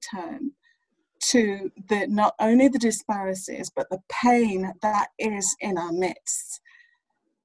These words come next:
We have to look at that. We have to be able to talk into it, and more importantly, listen deeply to those who are being treated unjustly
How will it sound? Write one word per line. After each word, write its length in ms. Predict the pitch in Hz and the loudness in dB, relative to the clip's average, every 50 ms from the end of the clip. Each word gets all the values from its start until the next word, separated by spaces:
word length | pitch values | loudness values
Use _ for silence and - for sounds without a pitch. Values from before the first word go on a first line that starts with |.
| _ _ _ _ _ _ _ _ _ _ _ - | _ _ _ _ _ _ _ _ _ _ _ 4
We 120 | 226 233 | 4 4
have 320 | 226 - 233 240 240 233 - | 4 6 4 4 4 4 2
to 140 | - 240 214 | 0 0 0
look 260 | 208 196 190 190 - - | 0 -2 -6 -6 -8 -10
at 140 | - - | -10 -8
that. 220 | 185 170 - - 185 | -8 -8 -8 -4 -2
We 120 | 220 220 185 | -2 -2 -2
have 360 | 180 - 233 226 220 - - | -2 0 0 0 0 -2 -6
to 320 | - - 233 208 196 190 190 - - - - - _ _ _ - | -2 0 0 0 0 -2 -8 -16 -20 -20 -20 -20 _ _ _ 2
be 160 | 226 214 190 | 2 4 4
able 300 | 180 196 214 202 202 208 | 4 4 2 2 2 0
to 300 | 208 - - 190 175 175 - - - - - | 0 0 -2 -2 -2 -4 -4 -6 -6 -2 0
talk 400 | 247 233 226 226 208 - - - | 2 4 4 2 0 -2 -2 -2
into 340 | 220 208 208 - - 196 185 | 0 0 0 0 0 0 0
it, 140 | 185 185 - - | -2 -2 -2 0
and 240 | 214 208 220 220 214 | 2 4 4 4 6
more 300 | 220 226 233 240 240 226 | 6 8 8 8 8 6
importantly, 920 | 214 208 208 - - - 226 220 208 - 254 359 - 196 214 - - 160 175 | 4 2 -2 -4 0 0 0 0 0 -4 -6 -6 -8 -8 -6 -6 -6 -6 -4
listen 680 | 185 202 208 220 226 214 - - - 185 170 160 165 170 | -4 -2 0 2 2 2 2 0 -2 -2 -4 -6 -6 -6
deeply 640 | - 202 190 196 190 190 - - - - - - _ _ - - - - - _ - - | -4 -4 -4 -4 -6 -10 -12 -12 -10 -10 -12 -14 _ _ -20 -20 -20 -20 -20 _ -6 2
to 120 | - 220 | 2 2
those 300 | 196 208 202 202 202 - | 2 2 0 0 0 0
who 100 | 220 196 | 0 0
are 120 | 196 190 | 0 2
being 220 | 190 202 185 180 185 | 2 2 0 0 -2
treated 460 | - - 233 220 202 - - 202 - | -4 -2 -2 -2 -2 -2 -4 -2 0
unjustly 800 | 190 185 185 180 190 185 180 - - - 196 180 165 165 165 | 0 0 0 2 0 -2 -2 -2 -8 -8 -6 -6 -6 -6 -8